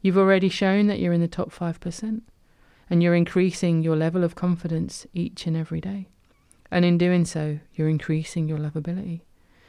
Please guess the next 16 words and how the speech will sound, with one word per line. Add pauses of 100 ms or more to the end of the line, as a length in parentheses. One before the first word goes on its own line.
(160)
You're
increasing
your
value (400)
of
just
how
lovable
you
are, (500)
and
people
around
you
are
m-,